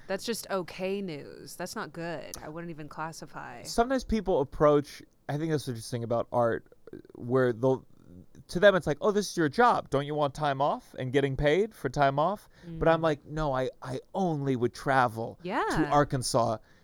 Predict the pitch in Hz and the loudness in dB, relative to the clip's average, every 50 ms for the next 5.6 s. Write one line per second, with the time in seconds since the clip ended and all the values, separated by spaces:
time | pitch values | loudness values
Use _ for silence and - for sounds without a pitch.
0 | _ - _ _ - - 165 151 143 135 - - 139 135 135 123 104 107 120 117 | _ -20 _ _ -4 0 4 4 4 4 2 0 2 2 2 2 2 2 4 4
1 | 117 107 - - - - 117 113 110 110 113 107 110 117 120 113 110 101 - - | 4 2 0 -8 -4 0 0 2 2 0 0 0 0 0 2 0 -4 -6 -6 -8
2 | - 107 104 110 - - - - - - 165 180 196 247 302 320 220 147 139 131 | -8 -6 -6 -8 -8 -14 -16 -16 -16 -12 -10 -6 -4 -4 -2 -4 -4 -4 -6 -10
3 | 127 139 - - _ - - - - 131 131 143 165 147 165 160 156 156 151 143 | -14 -18 -20 -20 _ -20 -16 2 2 4 4 4 2 2 2 2 4 2 2 2
4 | 127 123 110 107 107 120 127 135 143 143 139 135 127 107 113 123 - 120 117 113 | -2 -6 -8 -4 0 2 4 4 4 2 2 0 0 0 0 -4 -4 -2 -2 -2
5 | 110 113 117 110 107 117 113 113 117 110 113 113 | 0 -2 -4 -4 -2 -2 0 0 -2 -2 -4 -6